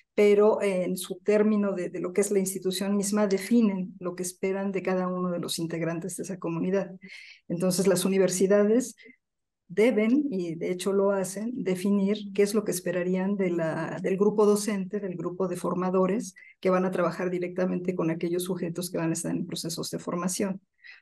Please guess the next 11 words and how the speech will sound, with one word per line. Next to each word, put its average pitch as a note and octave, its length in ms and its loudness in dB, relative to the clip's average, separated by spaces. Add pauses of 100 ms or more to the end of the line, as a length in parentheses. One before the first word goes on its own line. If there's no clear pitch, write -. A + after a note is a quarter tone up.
Entonces, G3 240 2
me G3 120 4
parece F#3+ 400 2
que F#3 100 2
ese F3+ 160 0
es - 80 -8
como D#3+ 280 -2
un F3 260 -4
punto E3+ 320 -4
de - 80 -6
entrada. - 400 -8